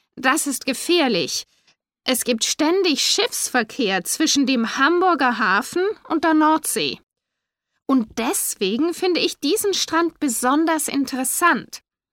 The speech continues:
Mein Freund checkt die Schiffsdatenbank auf seinem Handy und wir lernen, woher ein Schiff gerade gekommen ist und was es transportiert.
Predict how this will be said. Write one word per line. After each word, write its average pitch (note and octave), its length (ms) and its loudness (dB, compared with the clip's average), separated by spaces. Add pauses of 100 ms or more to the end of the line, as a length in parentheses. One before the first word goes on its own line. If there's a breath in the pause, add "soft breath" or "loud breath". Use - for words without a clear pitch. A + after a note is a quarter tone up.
(600)
Mein B3+ 260 2
Freund A3+ 840 0
checkt - 560 -2
die A3+ 320 2
Schiffsdatenbank A3+ 1300 -2
auf A#3 160 -4
seinem A3 380 -2
Handy G3+ 580 -2 (840 soft breath)
und C4+ 180 4
wir B3+ 120 4
lernen, A3+ 520 2 (320)
woher A3+ 680 0
ein A#3+ 200 0
Schiff - 400 -2
gerade C4 400 2
gekommen D#4+ 500 0
ist - 460 -4 (480)
und C#4+ 420 2
was A3+ 400 0
es C#4+ 220 -4
transportiert. C#4+ 1040 -2